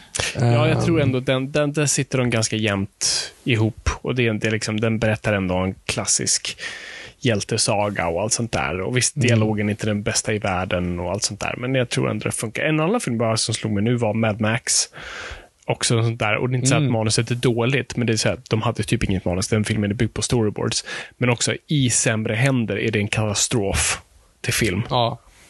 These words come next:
Speaker 2: Ja, det kan man. Ja, ja, verkligen. Och där tror, det handlar ju om det visuella spektaklet också. Det finns ju två
Speaker 1: Ja.
Speaker 2: versioner. Det finns ju antingen att en regissör håller ihop det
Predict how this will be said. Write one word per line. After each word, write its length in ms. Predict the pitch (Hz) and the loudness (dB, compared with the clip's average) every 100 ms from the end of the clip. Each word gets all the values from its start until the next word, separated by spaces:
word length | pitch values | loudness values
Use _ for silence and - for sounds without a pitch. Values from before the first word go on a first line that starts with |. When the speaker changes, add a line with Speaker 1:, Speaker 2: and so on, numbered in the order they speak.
| - - | -20 -6
Speaker 2:
Ja, 160 | 127 123 | 0 2
det 100 | 127 | 0
kan 200 | - 135 | -2 -4
man. 120 | 143 | -6
Ja, 240 | 147 127 127 | -2 0 0
ja, 200 | 123 151 | 0 -2
verkligen. 440 | 156 143 - - - - - | -4 -2 -2 -2 -4 -12 -12
Och 220 | - 139 | -6 0
där 140 | 156 | 0
tror, 300 | 165 151 151 | 0 -2 -2
det 120 | 139 143 | 0 0
handlar 340 | 156 127 151 | 0 0 0
ju 60 | 180 | 0
om 120 | 131 | 2
det 80 | 117 | 0
visuella 500 | 117 - 113 131 127 | 0 0 -2 -2 -4
spektaklet 600 | - 113 180 196 - 143 | -4 -2 0 0 -2 -2
också. 240 | 165 - | -2 -2
Det 100 | 131 | 0
finns 200 | 131 143 | 2 0
ju 40 | 160 | 0
två 100 | 139 | 0
Speaker 1:
Ja. 140 | - | 0
Speaker 2:
versioner. 460 | 131 117 151 131 135 | 0 0 0 -2 -2
Det 60 | |
finns 160 | 131 131 | -2 -2
ju 40 | |
antingen 580 | 147 139 135 175 151 127 - - - - - | 0 0 0 0 0 0 -4 -12 -16 -16 -6
att 240 | - 127 | -2 -2
en 120 | 123 113 | 0 0
regissör 480 | 110 117 - 117 | 0 -2 0 0
håller 340 | 110 123 113 113 | 0 0 0 0
ihop 380 | 117 160 135 - | 2 2 0 -2
det 180 | 143 | -2